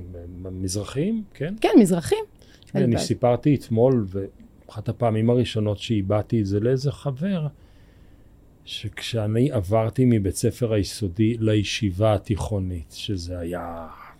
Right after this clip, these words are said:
Speaker 1: הייתה הכי טובה שהייתה במגזר שלנו, אמרו שהשנה היה משהו מאוד גדול, מתוך מאה עשרים תלמידים יהיו שלושה ספרדים, וחשבו שזה פלורליזם עצום.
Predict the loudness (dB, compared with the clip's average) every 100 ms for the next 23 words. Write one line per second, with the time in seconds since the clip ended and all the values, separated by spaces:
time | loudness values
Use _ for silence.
0 | _ -20 -20 _ -20 _ -6 -6 0 0
1 | 2 2 4 2 2 -2 0 0 2 2
2 | 2 2 4 2 0 -6 -8 -4 0 0
3 | -2 -10 -20 -20 -20 -20 -20 -6 -2 2
4 | 4 2 0 -2 -2 -4 -2 0 0 0
5 | 0 2 2 2 0 0 -2 -2 -2 -2
6 | -2 0 -2 2 2 2 0 -4 -12 _
7 | -6 -4 -4 -2 0 0 -2 0 0 0
8 | 0 0 -2 0 0 0 0 -2 -4 -6
9 | -4 -4 -2 -4 0 -2 -2 -2 -2 -2
10 | -4 -10 -4 0 0 -4 -14 -6 -2 -2
11 | 0 2 4 6 4 4 2 2 4 4
12 | 6 6 4 0 -4 2 4 6